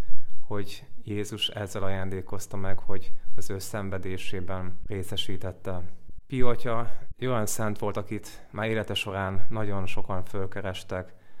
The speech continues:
Szinte az egész napja a szentségeknek a kiszolgáltatásával telt. Minden napját szentmisével kezdte,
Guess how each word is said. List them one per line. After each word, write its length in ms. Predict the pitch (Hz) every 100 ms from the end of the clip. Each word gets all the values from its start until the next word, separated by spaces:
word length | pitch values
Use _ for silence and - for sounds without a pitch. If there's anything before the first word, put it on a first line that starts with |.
| - -
Szinte 300 | - 107 110
az 100 | 107
egész 320 | 107 101 -
napja 580 | 104 - 104 98 95 -
a 180 | 104 101
szentségeknek 680 | - 107 104 - 98 92 101
a 80 |
kiszolgáltatásával 1500 | 95 104 - 98 98 92 95 98 92 - 95 92 92 - - -
telt. 420 | 107 95 92 90 - - - - -
Minden 320 | 113 104 104
napját 720 | 101 101 - 107 101 101 - -
szentmisével 800 | - 110 101 98 - 101 95 95
kezdte, 520 | 107 98 - 107 104